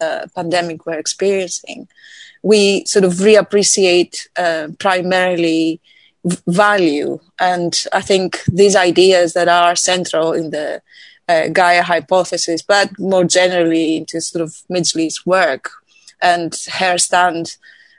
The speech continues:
um, her take on evolution, for example, is that, um, ideas like cooperation and,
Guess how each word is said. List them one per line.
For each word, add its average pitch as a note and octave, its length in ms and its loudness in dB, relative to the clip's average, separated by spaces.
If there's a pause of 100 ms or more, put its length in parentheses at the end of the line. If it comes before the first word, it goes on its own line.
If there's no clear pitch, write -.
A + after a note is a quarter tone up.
um, E3+ 500 -4
her G#3 120 0
take F#3 340 4
on E3+ 240 -4
evolution, F3 600 2
for E3+ 100 -6
example, E3 580 -6
is F3+ 200 -2
that, F3+ 320 2 (380)
um, F3 540 -2 (880)
ideas G3 680 2
like F3 460 0
cooperation F3 1040 2
and, E3 260 -6